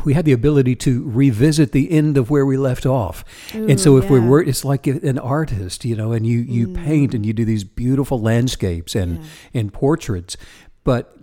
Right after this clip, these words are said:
Speaker 1: you don't go in and start with a blank canvas every time you go back into your studio. You go back and you start with the same colors and you start the same perspective and the same higher viewpoint for the work you're creating.
Speaker 2: Mm.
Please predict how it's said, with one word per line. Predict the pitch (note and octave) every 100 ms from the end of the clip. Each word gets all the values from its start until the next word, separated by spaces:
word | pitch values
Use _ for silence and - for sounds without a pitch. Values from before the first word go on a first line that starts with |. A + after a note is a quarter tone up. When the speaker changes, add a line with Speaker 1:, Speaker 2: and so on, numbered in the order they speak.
| -
Speaker 1:
you | G#2+ C3
don't | E3 B2+
go | D3 D3
in |
and | C#3+
start | A#2 C#3 C#3
with |
a | B2
blank | G#2+ B2+ A#2+
canvas | - C#3+ E3 A2+ -
every | A2
time | A2 A#2 A2+
you |
go | G#2+ A2+
back | G2+ F#2+ -
into | G#2
your | F#2+
studio. | - D#3 F3+ B2 D#2 - - - - -
You | C3
go | A#2 B2
back | A2 A2+ C#3
and | A#2+
you | A#2
start | - B2
with | B2
the | A#2
same | - A#2+ C3+
colors | C3+ B2 C#3 E3 -
and | C3+ A#2+
you |
start | A#2 - - A#2
the | C3+ A#2+
same | - B2+ C3
perspective | B2+ A#2+ - B2+ - D#3 C#3+
and | A2+
the |
same | G#2 C3 C3 B2+ A#2+ - -
higher | - C#3 D3 C3+
viewpoint | G#2+ C3 C#3 C3 C#3 D3
for | - A2
the | G2+
work | F#2+ B2 -
you're | A2
creating. | - A#2+ G#2 G#2 C#3+ E3+
Speaker 2:
Mm. | G3+ G3